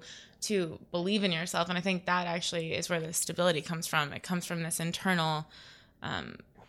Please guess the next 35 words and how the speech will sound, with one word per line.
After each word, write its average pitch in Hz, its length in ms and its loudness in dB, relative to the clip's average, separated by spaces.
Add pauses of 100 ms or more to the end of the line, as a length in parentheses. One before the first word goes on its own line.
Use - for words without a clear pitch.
belief 190 300 6
system 185 380 2
that 165 100 -2
you 165 100 -4
cultivate 175 720 -2
that 156 220 -2
doesn't 175 280 0
come 170 180 -4
from 156 520 -4
external 160 440 2
validation, 147 800 -4 (380)
and 185 140 0
that 156 100 2
you 180 100 0
just 175 180 2
have 175 160 0
to 170 120 0
learn 156 280 -2
how 156 120 0
to 147 140 -4
really 160 220 0
believe 160 560 0
in 156 260 -2 (540)
your 185 120 2
purpose 185 520 2
and 170 100 2
your 160 140 2
work. 170 260 4
And 165 120 4
even 170 280 2
if 165 160 0
your 160 100 -2
work 160 160 -4
doesn't 170 260 -2
sell, 160 520 4